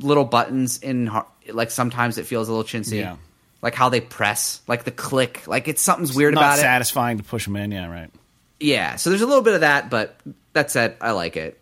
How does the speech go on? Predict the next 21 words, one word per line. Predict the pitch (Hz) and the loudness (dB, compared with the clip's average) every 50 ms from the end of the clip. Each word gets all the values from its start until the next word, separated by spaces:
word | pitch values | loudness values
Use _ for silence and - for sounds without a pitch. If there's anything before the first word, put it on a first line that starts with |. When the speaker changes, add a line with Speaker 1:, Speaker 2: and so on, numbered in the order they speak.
| _ | _
Speaker 1:
And, | 117 123 120 120 120 120 113 110 | -4 -2 0 0 0 0 0 0
uh, | 113 110 110 107 107 104 104 104 101 98 - _ _ _ _ _ - | 2 2 2 0 0 0 -2 -2 -4 -6 -12 _ _ _ _ _ -2
I'll | 120 | -2
probably | 120 - 120 107 | 0 0 0 0
be | 92 95 | 0 -2
using | 90 87 82 87 87 | -4 -4 -4 -6 -10
it | 76 - | -10 -10
some | - 95 85 | -10 -10 -10
more, | 82 82 82 | -8 -10 -10
but | 82 - 85 78 76 - - _ - - | -10 -8 -8 -10 -10 -12 -14 _ -8 -4
I | - 135 | -2 -2
guess | 123 113 - | -2 -2 -4
we | 110 | -6
can | 90 98 90 87 - _ - - _ _ _ _ _ - | -6 -6 -8 -8 -10 _ -20 -20 _ _ _ _ _ -4
close | - 139 123 113 113 | 0 2 2 2 0
things | - 113 107 104 101 | -4 -6 -6 -6 -8
down. | - 98 98 95 | -6 -6 -2 2
Speaker 2:
Yeah, | - 220 196 165 131 113 98 | 4 4 4 4 2 2 0
yeah, | 98 127 135 123 110 | -4 -2 -2 -2 -2
nothing | 107 123 147 139 151 147 | -2 -4 -4 -4 -4 -4
else | 151 143 123 - | -2 -4 -4 -6